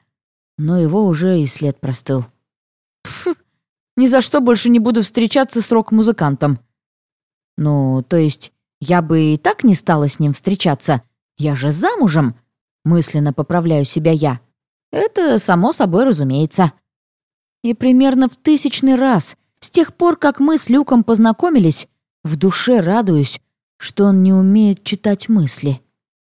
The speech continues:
Откровенно говоря, это была бы катастрофа. Все еще кипя от злости, я качу свою тележку дальше по супермаркету. И от души надеюсь, что наткнусь на указатель «Вегетарианские индейки тут».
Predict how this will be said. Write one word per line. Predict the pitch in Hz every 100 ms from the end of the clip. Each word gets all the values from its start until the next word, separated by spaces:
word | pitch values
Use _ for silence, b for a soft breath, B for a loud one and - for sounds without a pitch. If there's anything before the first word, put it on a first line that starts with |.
| _
Откровенно | 233 226 247 233 226 277 240
говоря, | 165 165 170 165
это | 175 190
была | 170 180 175
бы | 185 202
катастрофа. | 208 233 220 - 180 180 - 151 117 _ _ _ _ _ _ _ _
Все | - - 302
еще | 320 269 302
кипя | - 247 269 262
от | 202
злости, | 240 269 240 -
я | 254 214
качу | 214 196 240
свою | - 202 190
тележку | 180 185 180 190 - 175
дальше | 160 208 226 -
по | 226 170
супермаркету. | - 160 160 156 151 - 147 143 123 - _ _ _ _ _
И | 330
от | 311 262
души | 269 294 - 349
надеюсь, | 320 247 214 294 254
что | 202 - 233
наткнусь | 226 - 233 247 240
на | 233
указатель | 220 233 214 240 254 233 - _ _ _
«Вегетарианские | 208 247 220 254 240 262 277 - 254 254 247 220
индейки | 220 175 214 233 196 220
тут». | - _ 311 285 - -